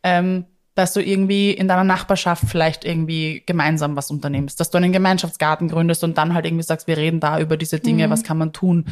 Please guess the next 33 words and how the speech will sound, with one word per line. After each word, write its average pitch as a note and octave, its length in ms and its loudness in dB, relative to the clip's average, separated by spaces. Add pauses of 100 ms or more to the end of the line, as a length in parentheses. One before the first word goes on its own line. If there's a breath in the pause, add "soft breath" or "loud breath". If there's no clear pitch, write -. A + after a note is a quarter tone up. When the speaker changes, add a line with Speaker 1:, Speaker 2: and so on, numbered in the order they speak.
Speaker 2:
Mhm. A3+ 360 0 (100)
Speaker 1:
Das E3 120 -8
kann F3+ 440 0 (180)
sein, F3 280 0
dass F3 160 -2
du F#3 60 -2
in F3+ 60 0
deiner E3+ 160 2
Familie F#3 380 2
anfängst F3 460 -2
zu F3+ 60 -6
sagen, F3 260 0
"Okay, F3 320 0
wir E3+ 80 4
ernähren E3 260 2
uns F3 160 -2
jetzt, - 400 -2
ähm, E3 340 2
ein E3+ 140 0
paar E3 160 0
Tage D#3+ 220 -4
in E3 80 -2
der E3 100 0
Woche E3 320 -2
vegan." D#3+ 420 2
Es - 140 -8
gibt F#3 180 -4
so G3 140 0
viele F#3+ 240 2
Möglichkeiten, F3+ 880 0 (720 soft breath)
weil F3+ 340 2 (100)
da F#3 100 -2
gibt's - 420 -6